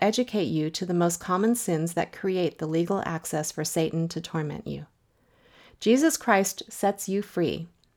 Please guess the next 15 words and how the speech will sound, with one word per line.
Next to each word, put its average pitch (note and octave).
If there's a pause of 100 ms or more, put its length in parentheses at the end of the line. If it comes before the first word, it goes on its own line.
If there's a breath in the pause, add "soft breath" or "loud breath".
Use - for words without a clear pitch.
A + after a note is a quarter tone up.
(260)
With F3
freedom A3+
come G#3
blessings. E3+ (460 soft breath)
You G3
must G3
simply G3+
trust A3
and G#3+
obey G3+
him E3
to F3+
receive E3+
his E3
blessings. -